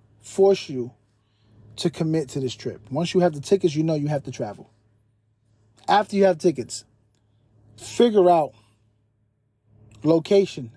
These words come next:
as into where you're gonna be staying and see how friendly it is, how, how walk friendly it is. If it's walk friendly, then you do not need a rental. Most hotels will provide a shuttle from the airport to the hotel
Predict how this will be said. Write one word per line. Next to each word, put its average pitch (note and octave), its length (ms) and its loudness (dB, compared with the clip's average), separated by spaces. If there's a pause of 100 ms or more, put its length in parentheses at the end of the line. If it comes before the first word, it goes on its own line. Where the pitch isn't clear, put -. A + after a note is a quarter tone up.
as C#3+ 240 -6
into C#3+ 220 -10
where D3 160 -4
you're F3 200 -2
gonna F#3 200 -2
be F3 120 -4
staying E3 360 -8
and D3 120 -10
see F3 220 -4
how E3 220 0
friendly F3+ 500 -4
it C#3 80 -6
is, B2 160 -6
how, D3+ 320 -6
how E3 160 0
walk E3+ 360 0
friendly C#3+ 460 -10
it B2+ 60 -8
is. C#3 340 -14 (380)
If D#3 120 -8
it's F#3 260 2
walk G3+ 260 4
friendly, F3+ 300 -4
then D3 140 -6
you E3 120 -2
do E3 120 -4
not F3 180 -4
need D#3 120 -6
a C#3+ 60 -4
rental. C3+ 400 -10 (1900)
Most G#3 320 2
hotels F#3+ 680 2
will D3+ 100 -6
provide D#3+ 340 -4
a C#3+ 60 -12
shuttle F3 300 -4
from C3+ 180 -14
the C3 140 -18
airport D3 360 -10
to C#3 80 -14
the C3+ 60 -10
hotel C3 400 -12